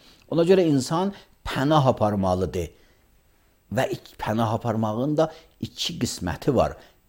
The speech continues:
Bir budur ki, şeytanın vəsvəsindən, fəaliyyətindən pənah aparmalıdır.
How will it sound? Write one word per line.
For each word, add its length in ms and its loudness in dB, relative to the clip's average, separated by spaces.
Bir 240 0
budur 180 4
ki, 460 0
şeytanın 800 0
vəsvəsindən, 1120 -2
fəaliyyətindən 1300 4
pənah 300 -2
aparmalıdır. 680 -4